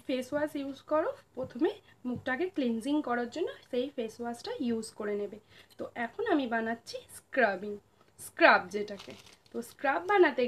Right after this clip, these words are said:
গেলে আমি নিয়েছি একটা নেসলে কফি নিয়েছি, এই কফিটার দাম দু টাকা।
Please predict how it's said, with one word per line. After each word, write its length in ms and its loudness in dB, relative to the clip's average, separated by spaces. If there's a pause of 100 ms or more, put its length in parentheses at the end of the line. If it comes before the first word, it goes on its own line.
গেলে 220 2 (120)
আমি 240 0 (100)
নিয়েছি 340 -2 (160)
একটা 260 -6 (1500)
নেসলে 580 0 (120)
কফি 420 2
নিয়েছি, 380 2 (680)
এই 160 0 (120)
কফিটার 420 0
দাম 140 2 (120)
দু 80 2
টাকা। 300 -6